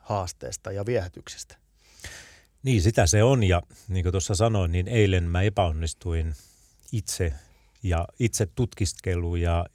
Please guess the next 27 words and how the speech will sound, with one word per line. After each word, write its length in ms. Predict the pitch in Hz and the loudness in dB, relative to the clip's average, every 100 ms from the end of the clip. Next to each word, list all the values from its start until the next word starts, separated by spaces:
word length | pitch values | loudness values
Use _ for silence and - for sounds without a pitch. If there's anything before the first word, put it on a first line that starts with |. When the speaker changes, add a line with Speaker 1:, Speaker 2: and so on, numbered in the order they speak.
| - | -6
Speaker 2:
itsensä 360 | 98 - 90 - | -4 -4 -6 -4
kanssa 260 | 90 87 - | -4 -4 -2
keskusteleminen 960 | 101 92 101 - 87 82 82 82 80 | -2 -2 -6 -8 -6 -4 -4 -4 -2
ja 180 | 82 85 127 | -2 -2 0
myöskin 360 | 101 98 92 | 0 0 -2
sitten 300 | 101 - 101 | -2 -4 -4
oppia 420 | 120 - - 87 90 | -2 -2 -4 -4 -2
itse 280 | 98 - 90 - | -4 -4 -4 0
puhelukentällä. 880 | 95 90 82 - 95 82 80 73 78 - - - - _ - | 2 2 0 0 0 0 -6 -8 -14 -18 -20 -20 -20 _ -4
Niin 120 | 80 | 2
sehän, 300 | 90 87 87 | 4 4 4
niin 120 | 85 | 0
kuin, 180 | 90 82 - _ - | -2 -6 -10 _ -8
sitä 220 | 90 - | -2 2
pystyy 400 | 139 127 - 101 | 2 2 0 2
kehittämään 680 | 117 101 92 - 80 82 - | 4 4 4 0 0 0 0
tämmöisten 400 | 85 82 - 92 | -2 -2 0 0
epäonnistumisten 840 | 87 80 78 - 82 76 90 85 | 2 0 -2 -8 -8 -6 -2 0
jälkeen. 480 | 87 76 - - - | 0 0 -6 -12 -8
Elikkä 300 | 82 82 - | -6 -4 -4
mun 180 | 85 95 | -2 0
pitää 260 | 107 95 90 | 2 2 2
pohtia, 560 | - 90 - - 80 | 2 2 0 -4 -2
että 240 | 76 - 67 - - - - - - - _ _ - | -2 -4 -6 -6 -20 -20 -20 -20 -20 -20 _ _ -6
kun 100 | 92 | -2
mä 80 | 82 | 2
pelaan, 520 | 101 95 87 85 | 4 6 6 6